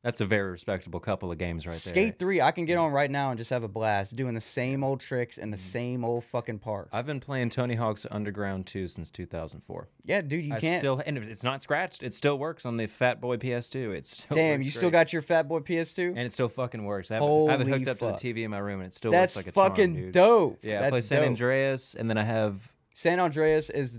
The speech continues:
Speaker 2: the best Grand Theft Auto currently.
Speaker 1: I s-, I've still haven't played G T A five, uh, but
Speaker 2: It's worth a play. It's really fucking nice. I just feel
Speaker 1: don't have the opportunity, you
Speaker 2: Oh,
Speaker 1: know?
Speaker 2: yeah.
Speaker 1: Like,
Speaker 2: I mean,
Speaker 1: I don't
Speaker 2: you
Speaker 1: have
Speaker 2: to,
Speaker 1: a way to do it, you know?
Speaker 2: you have to
Speaker 1: I
Speaker 2: get a whole new console.
Speaker 1: I guess I could. Do they have it on P C or no?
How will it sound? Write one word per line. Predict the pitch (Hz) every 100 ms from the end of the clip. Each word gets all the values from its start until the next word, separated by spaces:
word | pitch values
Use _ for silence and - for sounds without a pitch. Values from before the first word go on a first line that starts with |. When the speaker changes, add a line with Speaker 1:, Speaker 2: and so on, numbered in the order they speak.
| 110
Speaker 2:
the | 113 143
best | 135 135 131 131 - -
Grand | 123 123 117
Theft | 113 117
Auto | 104 101 98 95 -
currently. | - 101 - - - -
Speaker 1:
I | 120 123 120
s-, | 117 - -
I've | 110 107
still | - 135
haven't | 147 120
played | 123 107
G | 110
T | 113
A | 101
five, | - 98 90 87 87 92 -
uh, | - 92 90 87 92 - _ -
but | 104 92
Speaker 2:
It's | -
worth | 220 131
a |
play. | 104 135 113
It's | 98
really | 113 123
fucking | 104 101 95
nice. | 98 92
I | 92
just | 104 101 -
feel | 101 98 113
Speaker 1:
don't | 120
have | 127
the | 120
opportunity, | 117 110 120 95 85 95
you | 104
Speaker 2:
Oh, | 104
Speaker 1:
know? |
Speaker 2:
yeah. | 101 95
Speaker 1:
Like, |
Speaker 2:
I | 131
mean, | 123
Speaker 1:
I | 123
don't | 131
Speaker 2:
you | 131
Speaker 1:
have |
Speaker 2:
to, | 117
Speaker 1:
a |
way | 117 123
to | 110
do | 120 107
it, | 90
you | 95
know? |
Speaker 2:
you | 104
have | 104
to |
Speaker 1:
I |
Speaker 2:
get | 104 104
a |
whole | 98 107 104
new | 104
console. | 101 101 101 - 101 98 95 131
Speaker 1:
I | 151
guess | 226 185
I |
could. | 160 170 -
Do | 135 156
they |
have | 156 160
it |
on | 143
P | 135 151
C | 156 147
or | 117
no? | 95 92